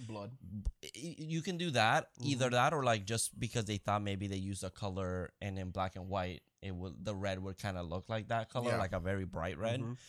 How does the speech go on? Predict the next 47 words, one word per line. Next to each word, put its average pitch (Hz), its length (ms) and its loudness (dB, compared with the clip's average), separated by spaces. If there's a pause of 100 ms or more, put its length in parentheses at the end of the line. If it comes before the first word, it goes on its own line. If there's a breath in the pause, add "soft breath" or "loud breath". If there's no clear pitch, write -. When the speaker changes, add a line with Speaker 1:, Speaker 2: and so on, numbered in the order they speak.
(120 loud breath)
Speaker 2:
So - 140 0
I 139 80 4
can 151 180 0
see, 113 240 2
like, 104 160 2
someone, 101 380 0
but 160 340 4
I 127 140 6
Speaker 1:
I, 156 140 4
Speaker 2:
do 165 120 8
like 139 200 8
the 107 80 2
red. 92 420 2
The, 101 220 2
it 107 80 0
Speaker 1:
I, 123 60 -2
Speaker 2:
kinda 123 180 4
gives 101 200 0
it 98 80 -2
a 95 40 2
little 98 220 2
Speaker 1:
I 120 40 -2
wonder 139 220 0
Speaker 2:
flavor. 160 120 2
Speaker 1:
if 143 220 -2
the 120 100 -2
color 110 380 -2
version 123 400 -4
has 104 260 -4
it 90 80 -6
in 80 160 -8
red 67 300 -8 (340)
because 117 240 -12
they 95 100 -8
thought - 280 -8
it 69 80 -10
was 87 160 -12
red. 52 160 -16 (100)
Speaker 2:
Oh, 233 120 -10
maybe. 170 360 -12 (240)
It, 156 160 -10 (140)
it - 160 -2
could 196 140 -2
Speaker 1:
Mm-hmm. - 20 -10
Speaker 2:
possibly 104 500 2
be. 85 200 0
Speaker 1:
Mm-hmm. 101 120 -2